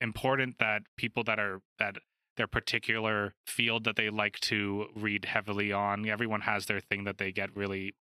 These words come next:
nerdy on. So some people it's, um, urban planning, other people it's other things. Um, so the people that are get, you know, spend a lot of their time learning a lot about urban planning have to,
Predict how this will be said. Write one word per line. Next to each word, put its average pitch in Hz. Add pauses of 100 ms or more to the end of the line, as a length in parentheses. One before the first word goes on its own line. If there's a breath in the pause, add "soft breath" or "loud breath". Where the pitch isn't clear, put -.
(160)
nerdy 107
on. 95
So 98 (240 loud breath)
some 117
people 113
it's, - (600)
um, 110
urban 110
planning, 110
other 104
people 107
it's -
other 107
things. 131 (380)
Um, 104
so 113
the 107
people 131
that 113
are 107
get, 113 (400)
you 117
know, 107
spend 120
a 120
lot 113
of 113
their 110
time 113
learning 113
a 110
lot 104
about 104
urban 104
planning 104
have 110
to, 101